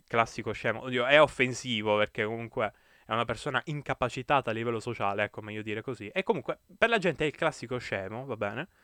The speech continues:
Che fondamentalmente non capisce niente, non sa relazionarsi agli altri, ha un trauma e non ha molta comunicazione con le persone. Tra l'altro bravissimo l'attore, è, è la, era, diciamo, l'attore perfetto per fare questo personaggio, parliamoci chiaro.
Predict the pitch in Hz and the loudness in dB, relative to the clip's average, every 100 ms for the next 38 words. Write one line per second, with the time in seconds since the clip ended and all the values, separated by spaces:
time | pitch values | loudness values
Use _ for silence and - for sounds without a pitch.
0 | _ _ _ _ - 247 190 170 196 240 | _ _ _ _ -2 -2 0 -2 -2 0
1 | 269 165 143 139 151 156 160 131 - 196 | 0 0 -2 -4 -6 -4 -6 -6 -4 -4
2 | 156 139 131 117 117 113 123 117 117 - | -2 -2 -4 -6 -8 -4 -2 0 -2 -4
3 | 123 123 185 135 113 110 113 107 117 127 | -8 -4 -2 2 4 4 0 -2 -2 -2
4 | 110 104 104 107 104 98 107 101 107 123 | 0 2 2 2 -2 -10 -10 -10 -6 0
5 | 123 120 120 120 117 117 113 110 113 - | 2 2 0 -2 -2 -2 -6 -4 -6 -6
6 | 117 104 104 104 101 - 101 98 107 113 | -8 -4 -4 -4 -6 -8 -12 -12 -6 2
7 | 120 123 120 117 110 117 117 113 110 - | 2 2 0 2 2 0 -4 2 0 2
8 | 127 120 113 107 127 120 120 - 131 135 | 2 4 4 2 4 4 2 2 4 4
9 | - 156 165 156 156 156 165 175 156 151 | 4 6 8 8 4 -4 0 2 4 4
10 | - 156 147 131 - 107 110 110 - 107 | 4 4 4 -2 -2 -4 -4 -6 -6 -6
11 | 110 113 107 - 107 101 110 120 127 131 | -8 -10 -12 -12 -10 -10 -10 -6 -4 -4
12 | 117 - 107 101 | -6 -10 -10 -10